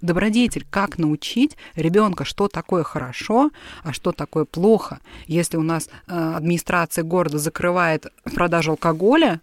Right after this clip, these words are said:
на время выпускного вечера в школе, ну, чё-то, значит, у нас с обучением доб-, <laughs> добродетели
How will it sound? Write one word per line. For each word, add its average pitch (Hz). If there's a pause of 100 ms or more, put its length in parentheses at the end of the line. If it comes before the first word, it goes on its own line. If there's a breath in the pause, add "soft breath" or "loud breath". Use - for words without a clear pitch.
на 175
время 170
выпускного 170
вечера 170
в -
школе, 147 (400 loud breath)
ну, 151 (140)
чё-то, 160
значит, 160
у 165
нас 160
с -
обучением 165
доб-, 170
<laughs> 185
добродетели 202